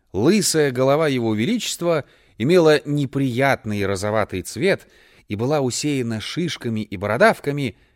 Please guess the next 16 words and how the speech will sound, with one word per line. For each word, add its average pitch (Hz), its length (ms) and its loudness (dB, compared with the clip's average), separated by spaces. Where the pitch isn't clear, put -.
которые 120 420 0
Джакамон 104 480 -2
почесывал, 139 800 -4
грустно 98 560 -4
вздыхая. 78 680 -8
Затем 147 460 2
он 156 140 4
раскрыл 95 460 0
шкаф, 214 440 0
и 110 100 -4
кошка-хромоножка 120 1160 0
увидела 147 480 0
целую 151 640 2
коллекцию 147 760 -2
разноцветных 107 920 -4
париков. 139 520 -8